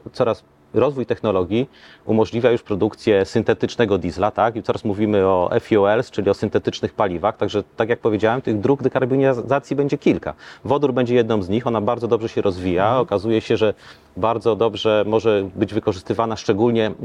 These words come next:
Speaker 1: w krajach, które mają niestabilne, e, moce elektryczne, te,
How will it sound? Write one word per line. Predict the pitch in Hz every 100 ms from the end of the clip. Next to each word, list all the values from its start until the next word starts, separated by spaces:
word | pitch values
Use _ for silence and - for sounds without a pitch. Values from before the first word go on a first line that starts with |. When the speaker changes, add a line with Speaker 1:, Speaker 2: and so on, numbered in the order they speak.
| 107 101 95
Speaker 1:
w | - - -
krajach, | - 107 117 113
które | - 107 107
mają | 107 104 104 98 - - - -
niestabilne, | 110 - 107 117 117 110 107 101 95 104 98
e, |
moce | 95 113 -
elektryczne, | 98 98 - 110 110 104
te, | - 104